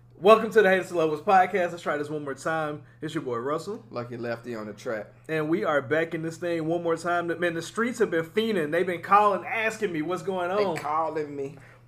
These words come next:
Speaker 1: Uh, but no, our podcast have,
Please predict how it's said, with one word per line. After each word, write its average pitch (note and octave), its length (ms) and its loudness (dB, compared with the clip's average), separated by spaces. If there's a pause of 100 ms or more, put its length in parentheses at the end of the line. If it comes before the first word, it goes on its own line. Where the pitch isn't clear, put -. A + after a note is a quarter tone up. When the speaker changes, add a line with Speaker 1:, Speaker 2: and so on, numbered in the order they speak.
(240)
Speaker 1:
Uh, D3+ 360 0 (520)
but G3 160 -2
no, A3+ 180 2
our G#3 300 4
podcast G#3+ 600 -2
have, F3 140 -2